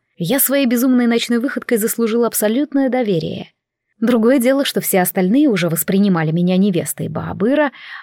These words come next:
а потому отпустить меня на все четыре стороны не могли в целях моей же безопасности.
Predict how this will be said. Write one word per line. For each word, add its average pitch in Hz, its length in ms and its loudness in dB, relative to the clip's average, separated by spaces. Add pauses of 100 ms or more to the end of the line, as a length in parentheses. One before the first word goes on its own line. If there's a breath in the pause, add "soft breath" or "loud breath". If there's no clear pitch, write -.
а 180 140 -4
потому 220 580 2
отпустить 214 640 -4
меня 208 340 2
на 190 100 0
все 190 180 -2
четыре 196 320 -2
стороны 196 460 0
не 190 120 2
могли 185 360 0
в - 60 -10
целях 247 320 -2
моей 214 400 -2
же 226 160 -2
безопасности. - 1000 -6